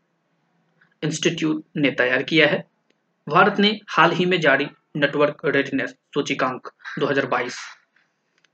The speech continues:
की रिपोर्ट के अनुसार छह स्टॉल में अपनी स्थिति में सुधार किया है। अब भारत इस सूचकांक में इकसठवें स्थान पर है। दो हज़ार बाईस के अपने नवीनतम संस्करण में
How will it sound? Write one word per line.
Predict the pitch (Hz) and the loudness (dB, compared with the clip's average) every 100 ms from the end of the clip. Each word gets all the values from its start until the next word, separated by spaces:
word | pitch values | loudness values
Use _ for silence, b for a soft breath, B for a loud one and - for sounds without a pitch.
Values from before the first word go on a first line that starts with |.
| - | -2
की | |
रिपोर्ट | 156 151 147 - | -2 0 0 0
के | |
अनुसार | 165 160 151 160 _ | 0 2 0 0 _
छह | - 175 165 | -6 0 0
स्टॉल | - 147 139 139 | 0 2 2 2
में | 151 | -4
अपनी | 143 - 127 131 | -6 -6 -6 -8
स्थिति | - - 139 | -10 -4 -4
में | 127 - | -4 -6
सुधार | - 131 131 | -6 -2 -2
किया | 123 139 135 | 0 2 2
है। | - - _ _ | 0 -10 _ _
अब | 156 | -4
भारत | 147 180 208 - | 0 2 2 2
इस | 180 - | -2 -2
सूचकांक | 160 160 160 160 160 | -4 -4 -2 -2 -2
में | 165 165 | -6 -6
इकसठवें | 160 - 147 143 127 | -8 -4 -2 -2 -4
स्थान | - 139 135 | -4 -2 0
पर | 147 | -2
है। | - - _ _ _ _ _ _ 170 | -4 -8 _ _ _ _ _ _ 0
दो | 175 | 4
हज़ार | 185 190 | 6 6
बाईस | 190 196 208 | 4 2 0
के | - 226 | 0 0
अपने | 156 - 170 170 | 0 -2 -2 -2
नवीनतम | 156 143 160 160 185 190 | -2 0 -2 -4 -6 -6
संस्करण | 160 143 - 147 | -8 -6 -2 0
में | 135 120 | 0 -4